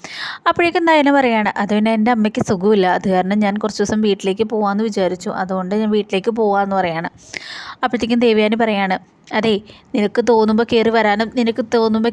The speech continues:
ഇറങ്ങി പോകാനും ഇത് സത്രമൊന്നും അല്ല" എന്ന് പറയാണ്, "ഇതൊരു കുടുംബമാണെന്ന്" പറയാണ്. അപ്പോഴത്തേക്കും മുത്തശ്ശിക്ക് അത് ഒട്ടും ഇഷ്ടപ്പെട്ടില്ല. മുത്തശ്ശി പറയാണ്, "ദേവയാനി, നീ ഇതെന്തേ പറയുന്നത്? അവൾ അവളുടെ അമ്മയ്ക്ക് വയ്യാത്തതുകൊണ്ട് അവരെ കാണാൻ പോകുന്നതല്ലേ, നീ ഇങ്ങനെയാണോ അവളെ പറഞ്ഞു വിടുന്നത്?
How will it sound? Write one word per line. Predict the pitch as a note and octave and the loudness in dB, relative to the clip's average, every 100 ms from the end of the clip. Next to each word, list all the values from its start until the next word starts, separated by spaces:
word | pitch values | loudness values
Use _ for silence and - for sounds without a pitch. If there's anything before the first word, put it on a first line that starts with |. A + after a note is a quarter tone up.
| - - | -4 -2
ഇറങ്ങി | A3+ A3 A3 | 0 -2 0
പോകാനും | A3+ G#3+ G#3+ G#3+ - | 0 0 0 -4 -6
ഇത് | B3+ G#3 | -8 -4
സത്രമൊന്നും | B3+ - - A#3+ B3+ G3+ | -4 -4 -2 0 2 2
അല്ല" | F3+ | 0
എന്ന് | F3+ F#3 | 0 -2
പറയാണ്, | F#3 F3 F3 - | -2 -2 -4 -6
"ഇതൊരു | G3 F#3+ G#3 | -4 -2 -2
കുടുംബമാണെന്ന്" | A3 G3 G3 G#3 G#3 F#3+ F3+ | 0 -2 0 0 -2 -2 -2
പറയാണ്. | F3 E3 D#3+ - - - - _ - | -2 -2 -4 -10 -20 -20 -20 _ -8
അപ്പോഴത്തേക്കും | G3 G3+ F#3 F#3 G3 - | -2 -2 -4 -4 -6 -6
മുത്തശ്ശിക്ക് | A3 G#3+ G#3+ - A3 | -8 -4 -6 -4 -2
അത് | A3 | -4
ഒട്ടും | A3 A#3 | -4 -4
ഇഷ്ടപ്പെട്ടില്ല. | G#3+ G3 F#3+ F#3+ | -4 -6 -4 -4
മുത്തശ്ശി | - G3+ G#3+ A3 | -4 -6 -6 -2
പറയാണ്, | A3+ G#3 G#3 F3 - | 0 0 -2 -4 -6
"ദേവയാനി, | G#3+ G3 F#3+ G3 A#3 - - - | -4 -2 0 -2 -4 -10 -20 -20
നീ | - D4+ | -4 -2
ഇതെന്തേ | D4 A#3+ A#3 B3 | 0 0 0 0
പറയുന്നത്? | B3 A3+ G#3 G3+ G3+ G3 - | 0 0 0 0 0 0 -2
അവൾ | A#3+ | 0
അവളുടെ | C#4+ C4 C4+ | 2 2 0
അമ്മയ്ക്ക് | A#3+ A3+ A3 | 0 -2 -2
വയ്യാത്തതുകൊണ്ട് | B3 A3+ G#3+ A3+ G#3+ A3 A3 - | 0 2 0 0 0 0 -2 -4
അവരെ | A#3+ A#3+ | -4 -4
കാണാൻ | - A3 A3+ A#3 | 0 0 0 0
പോകുന്നതല്ലേ, | A3+ G#3 F3+ E3 F3 _ _ B3+ | 0 0 -2 -4 -8 _ _ -4
നീ | D4+ | 0
ഇങ്ങനെയാണോ | C#4+ C#4 D#4 C#4+ | 2 2 2 0
അവളെ | B3 G#3+ A3+ | 0 0 -2
പറഞ്ഞു | A#3 G#3+ A3 | -2 0 0
വിടുന്നത്? | A3 G#3 G3 | -2 0 -2